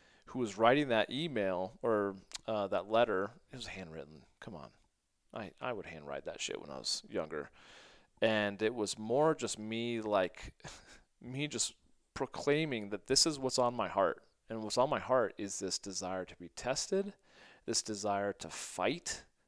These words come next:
for what I love. Um, it's why the vast majority of those that go to war are men. I think it's just, it is. It's, it's something that's ingrained within us to fucking fight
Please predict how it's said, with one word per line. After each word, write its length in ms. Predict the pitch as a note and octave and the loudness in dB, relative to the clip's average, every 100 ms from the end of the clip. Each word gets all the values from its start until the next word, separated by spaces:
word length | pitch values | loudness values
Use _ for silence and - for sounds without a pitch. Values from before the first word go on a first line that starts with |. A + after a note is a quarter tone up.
| _ | _
for 180 | - | -4
what 160 | A#2+ A#2+ | 2 6
I 100 | A#2+ | 6
love. 460 | A#2 A#2+ B2 - - _ - - - - _ - | 8 6 6 -4 -14 _ -20 -20 -20 -20 _ 2
Um, 520 | A2+ A2 G#2 G2 G2+ - | 4 4 4 0 -4 -6
it's 200 | A2+ B2 | -6 0
why 640 | A2+ A#2+ B2+ C3 C3 C3 B2+ | 4 6 4 2 0 -4 -10
the 140 | B2 A#2 | -8 -8
vast 380 | G2+ A2 A#2+ B2+ | 2 2 2 -2
majority 500 | A#2 G#2+ A2+ B2+ B2 | -2 2 2 2 0
of 260 | G#2+ - | -2 -4
those 300 | G#2 G#2+ A#2+ | 0 2 2
that 140 | A#2 G#2 | -4 -2
go 160 | A2 | 0
to 80 | A2 | 0
war 460 | G#2+ G#2 A#2+ A#2 - | 0 2 4 4 4
are 200 | G#2+ A2 | 2 0
men. 380 | G#2+ B2 D3 C2+ - | 0 -2 -2 -4 -12
I 60 | - | -10
think 200 | B2 C#3 | -6 -6
it's 140 | - | -4
just, 220 | A#2+ - - _ - | -4 -4 -10 _ -8
it 140 | G#2+ | -4
is. 300 | A2 C#3+ - | 0 0 -2
It's, 240 | E2 - - | -8 -8 -6
it's 100 | G#2 | -4
something 360 | - A#2 B2+ A2+ | -4 -4 -6 -4
that's 340 | G#2 - - | -4 -2 -6
ingrained 680 | A2 E2+ - D#2+ G2 C3 C3+ | -8 -12 -14 -8 -6 -6 -8
within 360 | G#2 F#2+ E2 | -10 -6 -8
us 320 | E2 E2+ - - - - - - - _ | -6 -4 -4 -4 -14 -20 -20 -20 -20 _
to 80 | - | -10
fucking 720 | - - - C#3 D3+ - A#2 | -6 -4 -2 -4 -4 -8 -8
fight 540 | - - C#3+ C3+ B2 | -6 4 6 6 2